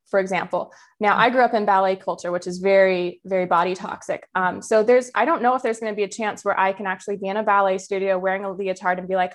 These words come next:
Speaker 1: "I love what she looks like in that leotard." But I don't have to be, because I am focusing so much on, "Wow,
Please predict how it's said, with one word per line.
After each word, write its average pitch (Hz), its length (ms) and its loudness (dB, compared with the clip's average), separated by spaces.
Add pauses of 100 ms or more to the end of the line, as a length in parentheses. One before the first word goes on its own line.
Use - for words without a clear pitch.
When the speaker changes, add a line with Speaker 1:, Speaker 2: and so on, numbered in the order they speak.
(120)
Speaker 1:
"I 254 180 -2
love 285 540 2 (300)
what 262 180 -2
she 320 160 -2
looks 311 260 4
like 233 240 2
in 220 120 -4
that 214 180 -6
leotard." 262 440 -2 (320)
But 285 200 2
I 294 220 4
don't 269 360 -2
have 277 320 -4
to 240 160 -2
be, 196 340 -8
because 226 560 0
I 220 160 0
am 240 140 -6
focusing 226 480 -4
so 240 240 -2
much 226 260 -2
on, 196 280 -6
"Wow, 196 580 -2